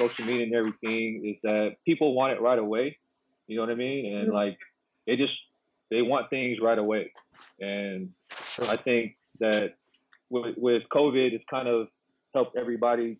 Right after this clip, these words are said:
Speaker 1: take a step back and look and really realize what, what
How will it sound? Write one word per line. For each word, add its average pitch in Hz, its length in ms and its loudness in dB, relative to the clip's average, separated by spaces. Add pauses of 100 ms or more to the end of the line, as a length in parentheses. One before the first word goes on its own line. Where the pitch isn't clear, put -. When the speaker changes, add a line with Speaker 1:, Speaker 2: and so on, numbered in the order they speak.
Speaker 1:
take 113 120 -4
a 110 100 -10
step 117 260 -6
back 117 280 0
and 104 180 -8
look 110 220 0
and 104 480 -6 (120)
really 117 300 2
realize 110 500 2
what, 107 280 -2 (960)
what 113 220 2